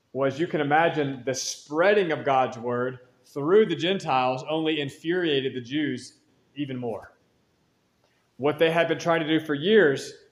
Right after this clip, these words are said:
Paul had been able to do in a matter of days, that is, spread a message. Now, the Jews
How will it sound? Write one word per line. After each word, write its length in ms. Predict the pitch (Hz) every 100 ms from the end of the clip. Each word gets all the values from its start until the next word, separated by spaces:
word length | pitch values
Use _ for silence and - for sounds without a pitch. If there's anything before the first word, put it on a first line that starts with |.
| _ _
Paul 460 | - 160 180 165
had 180 | 156 143
been 120 | 139
able 280 | 143 143 131
to 80 | 127
do 160 | 127 131
in 80 |
a 60 | 120
matter 260 | 123 127 120
of 140 | 107
days, 560 | 131 139 113 107 - - _ _ _ _ -
that 240 | 135 156
is, 320 | 139 123 123 - _ _ _ _ _ _ _
spread 380 | - - - 151
a 40 | 131
message. 520 | 135 143 110 98 - - _ _ _ _ _ _ _ _ _ -
Now, 100 | 139
the 120 | 139
Jews 560 | 120 175 226 165 -